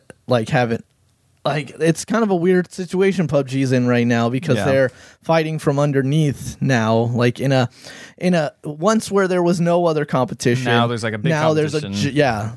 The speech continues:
Speaker 1: It's like they were the big fish in the small pond,
Speaker 2: Yeah.
Speaker 1: and then they l-, dropped, like, an even bigger fish. in
Speaker 2: I
Speaker 1: the
Speaker 2: almost wonder
Speaker 1: pond.
Speaker 2: if they're, if they're gonna make it free to play at some point.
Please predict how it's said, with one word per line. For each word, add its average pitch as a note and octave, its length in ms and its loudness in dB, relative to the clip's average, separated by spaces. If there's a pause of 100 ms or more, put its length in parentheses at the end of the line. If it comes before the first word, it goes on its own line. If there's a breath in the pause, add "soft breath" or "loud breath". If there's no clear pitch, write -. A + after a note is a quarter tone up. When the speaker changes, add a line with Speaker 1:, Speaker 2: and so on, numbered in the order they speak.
(160)
Speaker 1:
It's - 160 -4
like D3+ 200 4
they E3 120 2
were D#3+ 160 2
the D3 100 -4
big E3+ 280 0
fish E3+ 320 0
in D#3 100 0
the C#3 60 0
small C#3+ 320 0
pond, D3+ 360 0
Speaker 2:
Yeah. G2 140 0
Speaker 1:
and F#2+ 100 2
then D3 120 0
they C#3+ 160 2
l-, C3+ 340 -4
dropped, C3+ 420 0
like, B2 260 -2 (200)
an D3+ 100 0
even D3 220 2
bigger B2+ 320 0
fish. - 340 -12
in G#2+ 60 -6
Speaker 2:
I B2 40 -2
Speaker 1:
the - 20 2
Speaker 2:
almost C3+ 160 2
wonder C3 160 2
Speaker 1:
pond. B2 140 0
Speaker 2:
if - 40 -20
they're, A2 340 2
if A2+ 60 0
they're A#2 140 2
gonna G#2 240 2
make G2+ 160 0
it F2 100 -4
free G2+ 140 -2
to F#2 40 -2
play G2 160 -4
at F#2 80 -4
some F#2+ 160 -8
point. F#2+ 280 -4